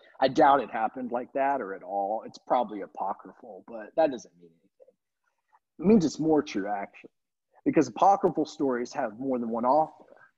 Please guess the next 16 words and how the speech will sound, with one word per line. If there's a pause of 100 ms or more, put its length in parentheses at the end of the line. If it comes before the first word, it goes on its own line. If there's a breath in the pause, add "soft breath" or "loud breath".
(100)
They're
told
orally (320)
over
a
long
span
of
time
by (100)
countless
people,
all
kinds
of
people.